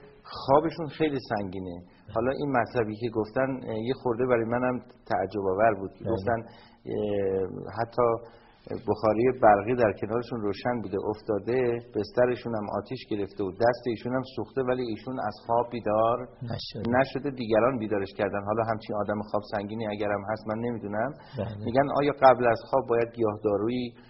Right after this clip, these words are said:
Speaker 1: یا دمنوشی چیزی بتونن استفاده
Speaker 2: بله.
Speaker 1: کنن یا که خوابشون اینقدر ثقیل
Speaker 2: این
Speaker 1: نباشه؟
Speaker 2: بله. این باید بررسی بشه، ببینیم که علت خواب آلودگی و خواب سنگینش چیه؟
Speaker 1: بله.
Speaker 2: مثلاً آیا غلظت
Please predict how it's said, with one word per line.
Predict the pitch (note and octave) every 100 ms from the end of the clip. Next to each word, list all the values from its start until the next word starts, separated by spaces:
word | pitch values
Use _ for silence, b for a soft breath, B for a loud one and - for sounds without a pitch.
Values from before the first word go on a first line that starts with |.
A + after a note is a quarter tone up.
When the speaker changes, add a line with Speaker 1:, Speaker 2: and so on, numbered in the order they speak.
| B B -
Speaker 1:
یا | G2 G#2 G#2
دمنوشی | A2 G2+ G#2+ A#2+ -
چیزی | A2 A#2+ B2
بتونن | B2 A#2 A#2+ A2
استفاده | A2+ A#2 A#2 A2+
Speaker 2:
بله. | G#2+
Speaker 1:
کنن | A2 A2 G#2+
یا | G#2 G2 G2 G2
که | A#2+ G#2+ G2+ F#2+ - F#2+ -
خوابشون | - A#2 A2+ A2+
اینقدر | A2 A2+ G#2+ G#2+ -
ثقیل | G2 D#2 D2+
Speaker 2:
این | F2+
Speaker 1:
نباشه؟ | D#2 D2+ -
Speaker 2:
بله. | G#2+ G#2 -
این | F3 F3
باید | D#3+ D#3 E3+ - -
بررسی | B2 B2 B2+ B2 - F3+
بشه، | G3+ - F3+
ببینیم | D#3+ D#3+ E3+ F3 F3+ F3+ -
که | F#3+ F#3+ - - -
علت | C3+ B2 E3 F3 - G#2+
خواب | - - A#2 A2+ B2+
آلودگی | A#2 A2 G2 B2 D#3 B2+
و | A2
خواب | - - A2+ A2+
سنگینش | - A#2+ A2 A2+ D3 D#3 - -
چیه؟ | A#2
Speaker 1:
بله. | - - - -
Speaker 2:
مثلاً | C3 B2 - A#2+ A2 B B B B -
آیا | C3+ D#3 E3
غلظت | C3 A#2+ A#2+ A2+